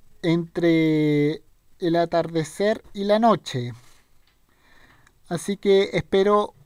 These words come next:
una muy buena temporada, una muy buena y emocionante temporada dos mil dieciséis.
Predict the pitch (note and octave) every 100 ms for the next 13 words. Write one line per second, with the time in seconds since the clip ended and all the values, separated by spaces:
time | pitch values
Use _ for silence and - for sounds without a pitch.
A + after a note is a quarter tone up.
0 | _ _ - F#3 F3+ F3+ E3+ E3+ E3+ F3
1 | G3+ F#3+ G#3 G#3 G#3 G#3 G3+ G3 F3+ F#3+
2 | G3 G3+ G#3+ A3 - E3+ E3 E3 G3 F#3+
3 | G#3 G#3 G3+ G3 F#3+ - F#3+ F#3+ G3 F#3+
4 | F#3 F#3+ F#3+ G3 F#3+ F#3+ F#3+ F#3 - -
5 | - G#3+ F3+ G#3 B3